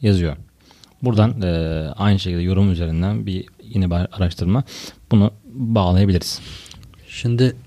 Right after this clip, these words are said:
Speaker 2: e, bir kere hani, e, üniversiteyle ilgili dert sadece Türkiye'de değil, en azından bu sizin okuduğunuz yazıdan o yorum çıkıyor değil mi? Yani, e, sadece Türkiye'de üniversite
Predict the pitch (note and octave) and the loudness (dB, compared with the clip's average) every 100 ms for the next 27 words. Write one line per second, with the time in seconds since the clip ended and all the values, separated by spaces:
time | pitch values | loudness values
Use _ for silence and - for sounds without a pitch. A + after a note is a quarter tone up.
0 | - A#2 A#2 A2+ A2+ A2+ A2+ - - - | -10 -6 -2 0 0 0 -2 -6 -16 -16
1 | A#2 - G#2+ - C3 C#3+ - - A2+ A2+ | -16 -12 -4 2 4 4 2 -4 -2 0
2 | A2+ - _ - G2+ F#2+ F#2 - _ _ | 0 -6 _ -14 -8 -6 -8 -12 _ _
3 | G2 F#2+ A2 A#2 - A2 G#2 G#2+ G#2+ G#2 | -2 2 2 2 -2 0 0 0 0 -2
4 | G2+ G#2 G2+ B2 C#3 - G#2 A2+ B2 G#2+ | 0 0 0 0 0 2 2 2 0 -2
5 | - F#2 F2 A2 F#2+ E2 F2 E2 E2 E2+ | -2 0 0 2 2 2 0 -2 -2 0
6 | A2 G#2+ - - - - G#2+ A2+ A2+ G2 | 0 -2 -10 -18 -18 -10 -2 2 2 0
7 | - - G2 F#2+ F2+ F2+ F#2+ F#2+ G2+ G2+ | -6 -2 -2 -2 -4 -4 -2 -2 -2 -2
8 | G2 - G#2 F#2 F#2 G2 A2+ G#2 G2+ G#2+ | -6 -4 0 2 2 0 2 2 0 -4
9 | - F#2+ A2 G2+ - G#2 E2 A#2+ D#2+ - | -2 0 0 -2 -2 0 2 2 0 -6
10 | - - - - - G#2 G#2 G#2 G#2+ - | -18 -16 -16 -16 -2 2 4 2 0 -6
11 | G2+ G2 F#2+ F2+ G2 - A2 G#2 G#2 A2+ | -4 -2 -4 -6 -6 0 2 2 0 -2
12 | - G2 E2+ A2+ B2 G2+ G#2 G#2+ G#2+ - | 0 0 2 0 0 0 2 0 -2 -8